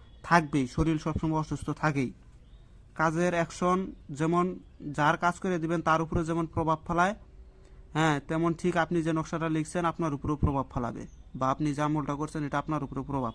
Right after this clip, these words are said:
ফেলায়। সেজন্য করে এটা সাধারণ যারা, আহ, আমার এই কিবা-, কিবাটা নেওয়ার জন্য করে অনেকে ফোন দিছিল, তো আমি স্পষ্টভাবে আমি শেষে আপনাদেরকে দেখাইতেছি এটা একমাত্র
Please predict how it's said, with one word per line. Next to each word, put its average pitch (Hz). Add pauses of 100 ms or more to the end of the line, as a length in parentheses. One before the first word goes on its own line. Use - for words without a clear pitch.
ফেলায়। 110 (1000)
সেজন্য 156
করে 175
এটা 156
সাধারণ 160
যারা, 160 (560)
আহ, 139 (640)
আমার 156
এই 170
কিবা-, 170
কিবাটা 160
নেওয়ার 170
জন্য 156
করে 160
অনেকে 156
ফোন 156
দিছিল, 156 (840)
তো 147
আমি 165
স্পষ্টভাবে 170
আমি 170
শেষে 165
আপনাদেরকে 151
দেখাইতেছি 147
এটা 147
একমাত্র 143